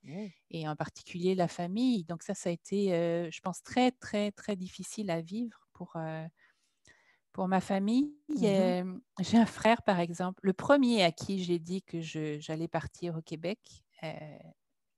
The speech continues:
Speaker 2: et vraiment, c'était un scoop à l'époque, hein.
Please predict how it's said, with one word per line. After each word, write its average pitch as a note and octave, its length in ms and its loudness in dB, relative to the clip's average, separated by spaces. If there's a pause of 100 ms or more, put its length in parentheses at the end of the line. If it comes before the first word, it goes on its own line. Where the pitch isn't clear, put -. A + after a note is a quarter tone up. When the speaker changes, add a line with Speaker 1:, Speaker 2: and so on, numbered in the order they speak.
(320)
Speaker 2:
et E3 160 -16
vraiment, F#3 500 0
c'était D#3 300 -6
un D#3 80 -2
scoop - 420 -6
à D3 80 0
l'époque, C#3+ 460 -10
hein. E3+ 100 -10